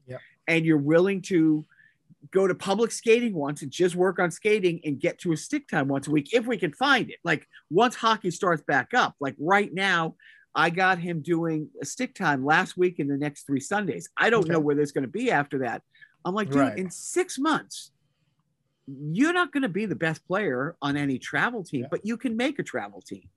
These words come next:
Speaker 1: Yeah.
Speaker 2: You know, 'cause he's a naturally, and I, and I really believe this, when,
Speaker 1: Mm-hmm.
Speaker 2: when, when we had the boys, I'm like, "I don't wanna put him in, in any sport and push him.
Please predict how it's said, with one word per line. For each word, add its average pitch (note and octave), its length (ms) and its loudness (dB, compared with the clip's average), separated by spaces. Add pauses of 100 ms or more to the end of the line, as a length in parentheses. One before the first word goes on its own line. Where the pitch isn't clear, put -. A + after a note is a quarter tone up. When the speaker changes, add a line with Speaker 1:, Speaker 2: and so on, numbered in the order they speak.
Speaker 1:
Yeah. C3+ 220 -12 (280)
Speaker 2:
You E3+ 80 0
know, F#3 100 4
'cause F#3 180 -2
he's G3+ 180 -4
a F#3+ 60 4
naturally, A3 840 -2 (320)
and E3 120 4
I, E3 120 4
and F3 140 2
I E3 60 4
really D#3+ 400 2
believe G#3+ 340 -6
this, B2+ 260 -4 (220)
when, C#3 240 -2
Speaker 1:
Mm-hmm. B2+ 80 -8
Speaker 2:
when, C3 180 -2 (120)
when C3 180 -4
we C#3 160 0
had G#3+ 380 -2 (160)
the F3 60 -4
boys, D3 560 -2
I'm C#3 180 -4
like, C#3+ 400 -2 (380)
"I C3 60 -2
don't D#3 140 -2
wanna F#3+ 180 -2
put F#3+ 240 -4
him F3 120 0
in, D#3+ 140 -8 (160)
in D3 200 -2
any E3+ 220 -2
sport D3 540 -4 (300)
and C#3 160 -4
push G3 320 -2
him. A2+ 220 -8